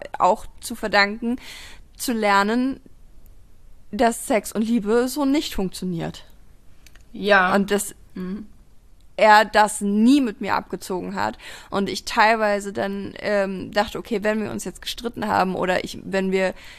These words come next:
Speaker 1: nicht gerade gut miteinander funktionieren, dann muss ich das jetzt unbedingt machen,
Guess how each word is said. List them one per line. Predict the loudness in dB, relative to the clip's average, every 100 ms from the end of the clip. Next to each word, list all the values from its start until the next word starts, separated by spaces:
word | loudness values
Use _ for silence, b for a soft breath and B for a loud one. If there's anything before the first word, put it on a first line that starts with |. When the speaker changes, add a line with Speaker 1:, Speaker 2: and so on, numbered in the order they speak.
| B B
Speaker 1:
nicht | -2 -2 2
gerade | 4 4 2
gut | -4 -4
miteinander | 0 0 0 -2 -4
funktionieren, | -6 -4 -2 2 2 2
dann | 0
muss | 0 2 2
ich | 0
das | -2
jetzt | -2 2
unbedingt | 4 6 4 2
machen, | 0 0 -2